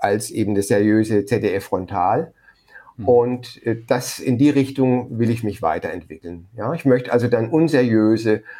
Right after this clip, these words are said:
Speaker 1: und reißerische Angebote aufdecken und mit einem Lächeln humorvoll, mit viel Ironie zu Grabe tragen.
Speaker 2: Okay.
Speaker 1: Ich habe gestern über eine Stunde mit Gin Meyer, dem bekanntesten deutschen Finanzcomedian,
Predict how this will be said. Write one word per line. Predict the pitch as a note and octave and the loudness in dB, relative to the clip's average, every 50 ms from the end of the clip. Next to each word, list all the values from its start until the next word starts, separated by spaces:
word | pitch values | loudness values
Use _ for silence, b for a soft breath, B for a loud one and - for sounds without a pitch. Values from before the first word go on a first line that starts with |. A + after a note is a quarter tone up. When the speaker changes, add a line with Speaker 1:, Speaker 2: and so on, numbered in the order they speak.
| B B _ | B B _
Speaker 1:
und | - A#2 A2+ A2+ A2 A2 A2+ - - | -2 0 2 2 0 -2 -4 -2 -2
reißerische | F#2 G#2+ A#2 A#2+ - C3+ - A2+ A2 - - - | 0 0 0 0 -2 -2 -2 -2 -2 -2 -2 -2
Angebote | - G2+ A2 A#2+ A#2+ A#2+ A#2 - A2+ G#2 G#2 - G2+ - | 0 0 0 2 0 0 0 0 2 2 2 0 0 2
aufdecken | G#2 G#2+ G#2+ - - - G2 F#2+ - G#2 F#2+ | 0 0 0 -2 -2 -2 -2 -2 -2 -4 -4
und | E2 G#2 G#2 F#2 - - B B B B B B B B | -4 -4 -4 -6 -8 -12 B B B B B B B B
mit | B G#2+ A2+ - | B -4 -4 -2
einem | - A2 G#2 G#2+ | 0 0 0 0
Lächeln | G2+ G2+ A#2 A#2 - A2+ G#2+ A2+ G#2 G2+ | 0 0 -2 -2 -2 -2 -2 0 0 0
humorvoll, | A2 G2+ F#2+ F#2 F#2+ G#2 A#2+ A#2+ A#2+ - A2 G2+ | -2 0 2 4 4 4 4 2 2 0 0 0
mit | G2+ G2 G2 - | 0 -2 -4 -2
viel | - A#2+ A#2 - - - - - | -2 -2 -2 -2 -4 -8 -16 -6
Ironie | - G#2+ G#2 G2 G#2+ G#2 G2 G2 G2 G#2 G2+ | -2 -2 0 0 0 -2 -2 -2 -4 -4 -6
zu | - - G2 | -8 -10 -12
Grabe | - - - D#2+ E2 F#2+ F#2+ G2+ G2+ G2 | -8 -4 -2 0 2 2 0 0 -2 -4
tragen. | - - E2 E2 E2+ E2+ E2 D#2+ D#2+ D#2+ _ _ _ - A2 | -4 -4 -2 -2 -2 -2 -6 -8 -14 -20 _ _ _ -12 -10
Speaker 2:
Okay. | G2 - - - F#2 E2+ - - - | -10 -8 -8 -8 -10 -10 -10 -12 -6
Speaker 1:
Ich | - C3 | -4 -2
habe | A#2+ A#2+ | -2 0
gestern | - D3 D#3+ D#3+ - E3 C3+ | 0 -2 0 0 -2 -2 0
über | - F#3 F3 | 0 0 2
eine | F3+ D#3+ D#3 | 2 2 2
Stunde | D#3 - D3+ D3+ D3+ C#3+ C#3 | 2 2 2 4 4 4 4
mit | B2 A#2 A#2+ | 2 2 0
Gin | - A#2 G2 F#2+ F2 | 0 0 0 2 0
Meyer, | E2 F#2+ G#2+ C3 E3+ G#3 G#3+ - - _ _ | 0 0 2 2 0 0 -2 -6 -14 _ _
dem | - A#2 A2+ | -2 -2 0
bekanntesten | A2+ A#2+ A#2 B2 A2+ A2+ B2 C3+ C3+ - B2+ A#2+ | -2 -2 0 0 0 -2 -2 -4 -4 -4 -2 0
deutschen | A2 G2+ G#2+ G#2+ - A2+ G#2+ | 2 2 2 0 -4 -6 -6
Finanzcomedian, | - G2 F2+ F2+ G2+ C3+ D#3 - - D#3+ D3+ D3 C#3 D3 C#3+ - C#3+ C#3 C#3 C#3 C#3 C#3 C#3 | -4 -2 0 2 2 0 -2 -2 -2 0 0 2 2 0 0 2 2 2 2 2 0 -2 -6